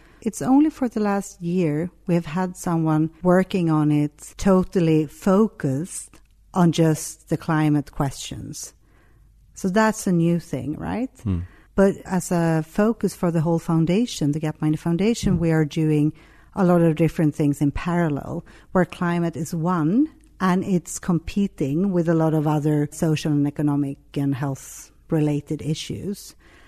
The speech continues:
Speaker 1: But it's taking a bigger portion.
Speaker 2: Yeah.
Speaker 1: Yeah.
Speaker 2: It's fascinating because I'm obviously aware of th-, how you visualize a lot of this data through Gapminder and, and Dollar
Speaker 1: Mm.
Speaker 2: Street, uh, around social issues. And I imagine there's probably a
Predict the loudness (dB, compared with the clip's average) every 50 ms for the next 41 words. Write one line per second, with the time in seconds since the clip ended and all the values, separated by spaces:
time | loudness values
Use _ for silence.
0 | -20 _ -4 -2 -2 -2 -2 -4 -4 -4 -4 -4 -2 0 0 0 0 -2 -2 -2
1 | -2 -2 -2 -4 -4 -6 -6 -6 -8 -10 -12 -14 -14 -10 -8 -6 -4 -4 -6 -6
2 | -8 -12 -16 -20 _ -12 -12 -12 -12 -14 _ _ -20 -12 0 2 2 4 4 4
3 | 4 6 6 6 6 6 4 4 4 2 2 2 0 -4 -8 -14 -20 -20 -14 -8
4 | -4 -4 -4 -4 -6 -10 -12 -8 -6 -6 -4 -2 -2 0 0 2 2 2 2 0
5 | 0 -2 -6 -12 -20 -20 -20 _ -18 -18 -18 -18 _ -12 -12 -6 -2 -2 -2 0
6 | 0 0 -2 -2 -4 -6 -2 0 0 2 2 2 2 2 0 -2 -4 -6 -6 -6
7 | -4 -4 -4 -6 -6 -8 -10 -8 -6 -6 -6 -4 -6 -8 -10 -12 -18 -18 -6 -4
8 | -2 -2 -2 -2 -4 -4 -2 -2 -2 0 0 0 0 -2 -2 -2 -4 -4 -4 -4
9 | -4 -2 0 0 0 0 -2 0 -2 -2 -2 -2 -6 -14 -18 -18 -18 -18 -20 -20
10 | -20 -4 -2 0 0 4 6 6 6 6 4 4 2 2 2 2 2 -2 -4 -4
11 | -4 -6 -6 -6 -6 -8 -12 -16 -20 _ -4 -2 0 2 2 0 -2 -2 -2 0
12 | 2 2 2 2 0 0 0 2 2 0 2 2 2 2 4 2 2 2 0